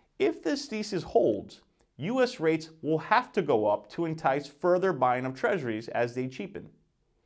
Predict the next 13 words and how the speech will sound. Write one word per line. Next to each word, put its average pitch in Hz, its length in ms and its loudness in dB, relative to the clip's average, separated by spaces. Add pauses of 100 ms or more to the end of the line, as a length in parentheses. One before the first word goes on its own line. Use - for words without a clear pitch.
(440)
The 139 80 -2
more 185 200 4
likely 214 380 2
asset 196 420 2
bubble, 107 280 0
then, 101 340 -6 (280)
exists 160 580 0
not 190 400 0
in 185 200 0
U 170 200 2
S 156 200 0
equity 202 340 0
markets, 98 640 -6